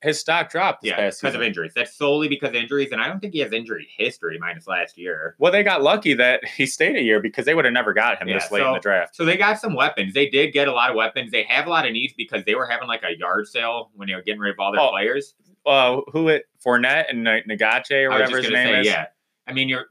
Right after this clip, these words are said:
Speaker 2: Fournette, they don't want him there. He doesn't wanna be there. That, the starting D tackle that Corey just mentioned, he clearly doesn't wanna be there. I thought
Speaker 1: Him and
Speaker 2: it was
Speaker 1: o-, him and owner having Twitter
Speaker 2: I
Speaker 1: fights.
Speaker 2: thought that was pretty funny. They had some
Speaker 1: Twitter
Speaker 2: tw-,
Speaker 1: fingers.
Speaker 2: yeah, Twitter fingers, man. They're, uh,
Speaker 1: Keyboard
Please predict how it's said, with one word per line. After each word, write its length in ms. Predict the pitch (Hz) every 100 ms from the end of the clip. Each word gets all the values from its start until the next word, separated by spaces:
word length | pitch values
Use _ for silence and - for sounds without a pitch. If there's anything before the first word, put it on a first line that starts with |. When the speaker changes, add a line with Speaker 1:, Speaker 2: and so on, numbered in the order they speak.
| -
Speaker 2:
Fournette, 360 | 143 156 160 -
they 100 | 131
don't 200 | 139 139
want 200 | 139 135
him 80 | 131
there. 240 | 131 120
He 120 | 131
doesn't 220 | 110 101
wanna 180 | 90 85
be 160 | 82 82
there. 220 | 80 80 _ _ -
That, 280 | 110 107 95 101
the 240 | 110 104 _ _
starting 400 | - 139 131 123
D 100 | 123
tackle 320 | 143 135 113
that 100 | 107
Corey 180 | 135 123
just 160 | 107 107
mentioned, 320 | 98 92 87
he 120 | 104
clearly 400 | - 139 147 107
doesn't 240 | 90 90 85
wanna 220 | 85 82
be 120 | 85
there. 160 | 90 92
I 100 | 104
thought 100 | 139
Speaker 1:
Him 80 | 135
and 100 | 127
Speaker 2:
it 40 |
was 140 | 127 -
Speaker 1:
o-, 40 |
him 100 | 123
and 100 | 123
owner 260 | 117 117 117
having 220 | 107 98
Twitter 240 | - 107 95
Speaker 2:
I 40 |
Speaker 1:
fights. 200 | 101 -
Speaker 2:
thought 180 | 107 95
that 100 | 85
was 100 | 82
pretty 180 | 85 -
funny. 260 | 87 82
They 300 | 85 92 87
had 140 | 90 82
some 200 | 85 113
Speaker 1:
Twitter 260 | - 131
Speaker 2:
tw-, 60 | -
Speaker 1:
fingers. 260 | 101 92 87
Speaker 2:
yeah, 120 | 92 -
Twitter 180 | 120 104
fingers, 320 | 92 85 82
man. 220 | 87 87
They're, 240 | 87 85 - 82
uh, 240 | 78 78 - _ _
Speaker 1:
Keyboard 220 | - 143